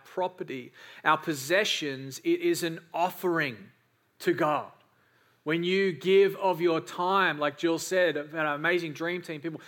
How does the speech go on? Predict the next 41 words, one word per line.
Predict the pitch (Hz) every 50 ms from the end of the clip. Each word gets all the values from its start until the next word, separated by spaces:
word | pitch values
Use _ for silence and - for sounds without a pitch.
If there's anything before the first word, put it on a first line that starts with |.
| - - -
when | 160 165
you | 175 190 196 190 156
give | 127 - - 160 190 208 214 208 185 180
of | 175 151 147
your | 156 151 147
time, | 143 - - 160 175 202 196 190 175 156 143
you're | 139 147 156 160 160
giving | 151 - 165 190 202 208 196 180
that | 175 165 160
as | 160 147 135
an | 147 156 -
offering | - 185 190 - - 185 170 156
to | 151
God. | 135 175 180 185 175 156
You're | 151
saying, | - - 175 165 151
"God, | 147 156 165 175 170
I'm | 156 143 139 131 -
giving | 202 233 226 226 190
this | 160 139 127 -
to | - - 117
you." | 101 92 - - _ _ _ _ _ _ _ _ _ _ _ - - - _ _ _ _ _ _ -
When | 160 170
you | 180 175
step | 170 - - - 220 220 214 -
out | 214 202 190
in | 185 180
faith | 156 - - 185 196 202 190 185 -
and | 165 156
give | - 185 185 180
financially | 185 185 180 170 170 175 190 190 185 - 156 143 135
and | 127
sacrificially, | - - 180 170 - 180 165 - 185 180 175 - - 151 135 127 135
you're, | 156 160 170 175
you're | 170 175
giving | 160 135 - 190 208 220 233 214 185
that | 165 156 160 156 -
to | 156 143
God. | 139 180 185 190 196 180 160 147
When | 151 156
you, | 156 151 151 147